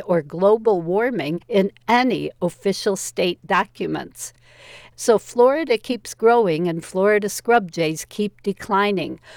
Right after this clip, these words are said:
Floridians who don't plan for their own long-term futures are hardly going to make even small sacrifices to ensure the future of their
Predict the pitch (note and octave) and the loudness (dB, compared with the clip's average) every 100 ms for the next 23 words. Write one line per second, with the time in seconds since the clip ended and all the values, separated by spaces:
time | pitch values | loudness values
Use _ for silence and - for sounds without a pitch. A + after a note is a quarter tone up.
0 | - - A3+ A3 C4+ D#4 A3 E3+ F3 F#3 | -20 -2 2 4 4 0 0 -2 -2 0
1 | G3 G#3 - G3 G3 G3 F#3 F3 E3+ G3+ | 0 0 0 2 2 0 -2 0 4 4
2 | B3+ A3+ D#3+ D#3+ D3+ F3 D#3+ - D#3+ - | 4 4 2 0 -4 -4 -4 -6 -8 -6
3 | F3+ E3 E3 D3+ - A#3 G#3 F3 D3 F3+ | -8 -4 -6 -6 -2 -2 -2 -8 -6 -6
4 | E3 - E3+ F3 - G3 E3+ E3 D3+ - | -6 -8 -4 -4 -2 -6 -4 -6 -8 -8
5 | F#3+ F#3+ B3 - - - - D#3+ - D#3 | 0 2 2 -4 -8 -8 -10 -10 -6 -6
6 | D#3 - F#3 - - A3+ G3 F3+ - A3+ | -4 -4 -4 -4 -2 0 2 0 -4 -2
7 | A#3+ B3 B3 - G3 F3 - F#3 E3 - | 0 0 -2 -4 -4 -4 -4 -4 -4 -4
8 | F3 | -6